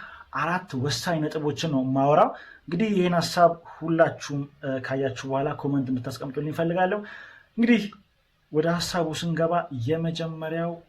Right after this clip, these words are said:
ሴት ልጅ ከሆንሽ የምትወጂውን ጓደኛ የግልሽ ማድረግ የምትፈልጊ ከሆነ መጀመሪያ ማድረግ ያለብሽ ሲቀጥርሽ ሁሌም ቆንጆና ኩል ሆነሽ መሄድ አለብሽ።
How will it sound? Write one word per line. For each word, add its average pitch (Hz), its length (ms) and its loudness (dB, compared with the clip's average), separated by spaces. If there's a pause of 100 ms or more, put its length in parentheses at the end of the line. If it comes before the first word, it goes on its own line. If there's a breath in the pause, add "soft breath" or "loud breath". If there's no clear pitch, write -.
(240)
ሴት - 360 -8
ልጅ 127 200 -4 (100)
ከሆንሽ 180 580 -8 (600)
የምትወጂውን 131 880 -2
ጓደኛ 123 520 -2
የግልሽ 131 480 -4
ማድረግ 123 320 -4
የምትፈልጊ 135 680 -2
ከሆነ 175 300 -4 (960 loud breath)
መጀመሪያ 202 400 4
ማድረግ 151 280 2
ያለብሽ 143 460 -4 (640)
ሲቀጥርሽ 185 680 -6 (100)
ሁሌም 214 520 0 (260)
ቆንጆና 175 580 -2 (280)
ኩል 175 240 -6
ሆነሽ 151 280 -4
መሄድ 120 220 -2
አለብሽ። 110 360 -12